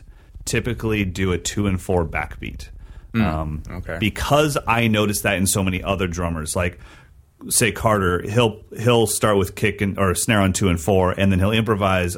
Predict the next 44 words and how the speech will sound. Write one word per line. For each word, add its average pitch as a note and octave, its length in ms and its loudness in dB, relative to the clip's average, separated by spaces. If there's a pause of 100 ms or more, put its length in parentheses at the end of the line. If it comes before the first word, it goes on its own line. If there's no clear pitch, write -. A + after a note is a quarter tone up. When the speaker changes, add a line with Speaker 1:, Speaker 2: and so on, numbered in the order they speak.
(140)
Speaker 1:
all A#2 280 2
around G#2+ 200 2
that, E2 160 -2
but F#2+ 160 -2
snare G2+ 400 0
will F#2 160 -2
always G2 420 2
still F#2 180 -2
be F2 140 0
on E2 100 -2
two F#2 160 -4
and F2 80 -6
four G2+ 220 -2
to D#2 60 -4
give E2+ 140 -6
you E2+ 60 -2
something E2 300 -4
to - 100 -6
anchor E2 260 -4
onto. F2 400 0 (120)
Speaker 2:
Mm-hmm. F#2+ 60 -14 (640)
Speaker 1:
I, G2+ 180 2 (160)
I, G2 120 -2 (240)
I G2 140 -2
definitely F#2+ 640 2
improvise F2 540 -2 (800)
around F#2 440 2
that. F2+ 320 -2
So A2 160 0
there's G#2 240 0
that. G#2 460 0 (600)
Um, G2 480 2
I E3 160 0
actually D#3+ 280 4
have C3+ 180 2
no B2+ 280 2
idea. C3 520 0
I G#2+ 60 -2
just A2+ 160 2
sit A#2+ 120 4
Speaker 2:
Yeah. C3+ 40 4
Speaker 1:
down C3 100 4
and A2 100 0
play. C3 520 -4